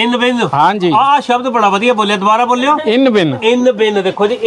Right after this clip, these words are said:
Speaker 1: in bin ਚੀਜ਼ਾਂ ਤਿਆਰ ਕਰਕੇ ਦੇਣਗੇ ਜੀ। ਹੈਪੀ ਦੀ ਹੱਟੀ ਚੂੜੀ ਬਾਜ਼ਾਰ ਰੋਪੜ ਤੋਂ ਇਹ ਵਲੌਗ ਬਣਾਇਆ ਜੀ। ਕਿੱਦਾਂ ਦਾ ਲੱਗਿਆ ਵਲੌਗ, ਕਿੱਦਾਂ ਦੀ ਲੱਗੀ ਗੱਲਬਾਤ ਤੇ ਕਿੱਦਾਂ ਦੀ ਲੱਗੀ ਇਹ ਹੱਟੀ? ਹੱਟੀਆਂ ਦਾ ਸ਼ਹਿਰ, ਹੱਟੀਆਂ ਰੋਪੜ 'ਚ ਮਿਲਦੀਆਂ ਜੀ। ਤੁਹਾਡੇ ਸ਼ਹਿਰ 'ਚ ਵੀ ਜੇਕਰ ਕੋਈ ਮਸ਼ਹੂਰ ਹੱਟੀ ਹੈ, ਕੁਮੈਂਟ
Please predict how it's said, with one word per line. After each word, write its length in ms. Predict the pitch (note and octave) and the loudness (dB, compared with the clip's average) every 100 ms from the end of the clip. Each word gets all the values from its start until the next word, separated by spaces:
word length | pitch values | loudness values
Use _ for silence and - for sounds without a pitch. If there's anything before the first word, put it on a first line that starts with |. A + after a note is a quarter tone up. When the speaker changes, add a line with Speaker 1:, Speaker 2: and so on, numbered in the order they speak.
| A3+ | 2
Speaker 1:
in 140 | A#3 | 2
bin 200 | G3+ A#3 | 2 0
ਚੀਜ਼ਾਂ 360 | A3 G#3 G3 G3+ | 0 -2 0 0
ਤਿਆਰ 260 | G3+ F#3 F3+ | 0 0 0
ਕਰਕੇ 340 | F#3 F3 F#3+ | -2 -2 -2
ਦੇਣਗੇ 300 | F3 E3+ F3+ | 0 0 0
ਜੀ। 160 | F#3 D#3 | 0 0
ਹੈਪੀ 320 | D#3 D#3 F3+ | -2 -2 -4
ਦੀ 140 | F3 | -2
ਹੱਟੀ 260 | E3 F#3+ F#3 | -4 -6 -2
ਚੂੜੀ 200 | F3 E3 | 0 0
ਬਾਜ਼ਾਰ 300 | D#3+ D#3+ E3+ | -2 0 0
ਰੋਪੜ 380 | C#3 D3 - E3 | -2 -6 -6 -6
ਤੋਂ 140 | F3 | -2
ਇਹ 60 | E3 | -2
ਵਲੌਗ 280 | D3+ D3 D3+ | 0 0 0
ਬਣਾਇਆ 260 | D3+ D3 | -2 0
ਜੀ। 180 | D3 E3+ - - - | 2 0 -2 -14 -4
ਕਿੱਦਾਂ 240 | G3+ A3+ | -2 0
ਦਾ 100 | G#3+ | 0
ਲੱਗਿਆ 280 | G3+ F3 F#3 | 0 0 -4
ਵਲੌਗ, 400 | E3+ D#3+ E3+ F#3+ | -2 0 2 0
ਕਿੱਦਾਂ 280 | F#3+ F3+ G3 | -2 -2 -2
ਦੀ 120 | F#3+ | -2
ਲੱਗੀ 240 | F3+ E3+ D#3 | -2 -2 -2
ਗੱਲਬਾਤ 440 | D3+ D3 F3 F3 | -2 -2 -2 -2
ਤੇ 80 | F3+ | -4
ਕਿੱਦਾਂ 320 | F#3+ F3+ F#3+ | -4 -4 -2
ਦੀ 80 | F#3 | -2
ਲੱਗੀ 320 | F3 D3+ F#3 | -2 -4 -6
ਇਹ 100 | F3+ C#3+ | -6 -6
ਹੱਟੀ? 400 | D3 - F3 C#3 - - - | -6 0 0 0 -8 -12 -6
ਹੱਟੀਆਂ 400 | F#3 G#3 A#3+ A3 | -6 -4 -2 0
ਦਾ 140 | G3 E3+ | 0 -2
ਸ਼ਹਿਰ, 400 | E3+ E3 E3 C3+ - E3 | -2 -2 -2 -4 -8 -8
ਹੱਟੀਆਂ 420 | F3 G3+ A3 A3+ A#3 A#3 | -6 -2 0 2 2 0
ਰੋਪੜ 360 | E3+ F3+ - G#3 | 0 0 0 -2
'ਚ 100 | G#3 | -2
ਮਿਲਦੀਆਂ 460 | F#3+ F3 D#3+ F3 F3 | -2 -2 0 0 2
ਜੀ। 180 | F3 - - - | 0 0 -6 -2
ਤੁਹਾਡੇ 320 | G3+ F3+ G#3+ | 0 0 -2
ਸ਼ਹਿਰ 320 | G#3 G#3+ A3+ | -4 -2 -2
'ਚ 60 | G#3 | -4
ਵੀ 80 | A3+ | -6
ਜੇਕਰ 320 | G#3+ G3+ G#3 | -2 0 0
ਕੋਈ 120 | G#3+ | -2
ਮਸ਼ਹੂਰ 400 | G#3+ G3+ G3 G3 F3+ | -2 0 2 2 2
ਹੱਟੀ 300 | F3+ F#3 F#3+ | 0 0 0
ਹੈ, 140 | F3 - - G3+ | 0 -4 -6 -2
ਕੁਮੈਂਟ 320 | G3 G#3 | -2 -2